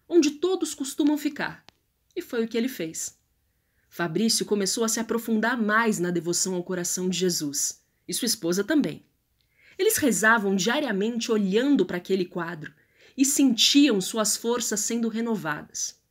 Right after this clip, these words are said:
Até começaram a assistir à missa, algo que não faziam há anos. Eles estavam bem positivos e esperançosos.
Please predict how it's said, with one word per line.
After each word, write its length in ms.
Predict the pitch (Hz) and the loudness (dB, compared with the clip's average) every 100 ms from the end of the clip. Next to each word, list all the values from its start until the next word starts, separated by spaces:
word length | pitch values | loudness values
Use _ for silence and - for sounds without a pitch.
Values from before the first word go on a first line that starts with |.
| _ _ - | _ _ -10
Até 200 | 302 427 | -4 -2
começaram 560 | 415 339 254 339 330 302 | 4 4 4 2 2 0
a 100 | 302 | 0
assistir 440 | 302 294 - 349 | 0 0 4 4
à 60 | 294 | 4
missa, 520 | 247 311 - 156 - _ _ _ _ | 2 0 0 -4 -12 _ _ _ _
algo 300 | 208 262 190 | -2 0 -2
que 140 | - | -2
não 120 | 208 233 | -4 -2
faziam 520 | 190 180 170 214 214 | -4 -4 -2 -4 -4
há 60 | |
anos. 640 | 208 175 196 160 - - - _ _ _ _ _ _ | -4 -2 -2 -4 -4 -8 -8 _ _ _ _ _ _
Eles 200 | 294 302 | -2 0
estavam 500 | 294 - 330 320 311 | 0 0 0 2 0
bem 380 | 240 202 339 415 | 0 0 0 0
positivos 680 | 381 370 285 - 233 208 208 | 2 4 4 2 0 0 0
e 40 | 220 | 0
esperançosos. 1000 | - 226 226 247 170 135 135 - - | 0 0 0 -2 -4 -6 -8 -10 -12